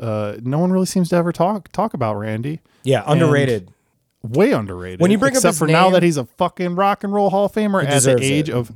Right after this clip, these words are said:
Speaker 1: twenty. Dude, he died when he was twenty-five. He didn't even make
Speaker 2: I
Speaker 1: it
Speaker 2: know.
Speaker 1: to the swan-, twenty-seven Club.
Speaker 2: Wild, man.
Speaker 1: Anyways, he was a recipient of the, uh, Musical Excellence Award, which I guess is,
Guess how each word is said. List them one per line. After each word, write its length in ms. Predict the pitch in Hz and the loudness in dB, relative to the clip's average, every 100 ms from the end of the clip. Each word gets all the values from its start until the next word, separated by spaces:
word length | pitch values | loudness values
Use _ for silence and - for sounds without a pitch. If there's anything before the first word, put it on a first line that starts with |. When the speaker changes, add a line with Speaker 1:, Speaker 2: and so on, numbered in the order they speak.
| - | -18
Speaker 1:
twenty. 460 | - 170 180 - - | -8 -4 -4 -6 -8
Dude, 140 | 180 | -4
he 100 | 170 | -4
died 180 | 170 175 | -4 -4
when 80 | 180 | -2
he 60 | 160 | -2
was 100 | - | -4
twenty-five. 540 | - 143 - 127 123 | -6 -6 -4 -4 -2
He 60 | 107 | -2
didn't 140 | 123 | 0
even 140 | 151 | 0
make 140 | 120 117 | 0 0
Speaker 2:
I 40 | |
Speaker 1:
it 40 | 101 | -2
Speaker 2:
know. 60 | |
Speaker 1:
to 80 | 95 | -2
the 60 | 107 | -4
swan-, 260 | - 120 - | -4 -6 -8
twenty-seven 420 | - 120 - 123 | -8 -8 -6 -8
Club. 240 | - 87 90 | -6 -10 -10
Speaker 2:
Wild, 260 | 78 82 | -12 -16
man. 220 | 87 92 - _ _ _ _ _ _ | -18 -20 -20 _ _ _ _ _ _
Speaker 1:
Anyways, 380 | 147 139 113 - - - - - | -2 -2 -2 -6 -18 -20 -20 -2
he 100 | 180 | 2
was 100 | 165 | 4
a 40 | |
recipient 500 | 165 - 165 160 156 | 2 0 -2 0 -4
of 160 | 147 143 | -4 -4
the, 220 | 139 135 - | -6 -8 -8
uh, 140 | 117 | -6
Musical 380 | 131 151 143 - | -2 -2 -2 -2
Excellence 420 | 147 - 123 104 | -4 -6 -8 -8
Award, 240 | 101 104 110 | -8 -6 -6
which 160 | 120 | -4
I 80 | 151 | -2
guess 220 | 156 - | -2 -2
is, 220 | 185 156 | -2 -4